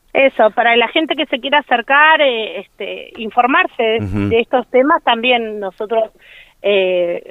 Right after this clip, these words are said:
Speaker 1: los podemos atender tanto en el invernáculo de Lucho Fernández o en la Dirección de Espacios Verdes, allá en la Acera setecientos cinco.
Speaker 2: Perfecto.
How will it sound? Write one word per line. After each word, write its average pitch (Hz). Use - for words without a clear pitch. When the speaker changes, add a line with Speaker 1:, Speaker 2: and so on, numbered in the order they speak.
Speaker 1:
los 190
podemos 190
atender 196
tanto 208
en 185
el 190
invernáculo 196
de 233
Lucho 233
Fernández 277
o 233
en 247
la 226
Dirección 226
de 240
Espacios 214
Verdes, 226
allá 202
en 196
la 190
Acera 214
setecientos 202
cinco. 214
Speaker 2:
Perfecto. -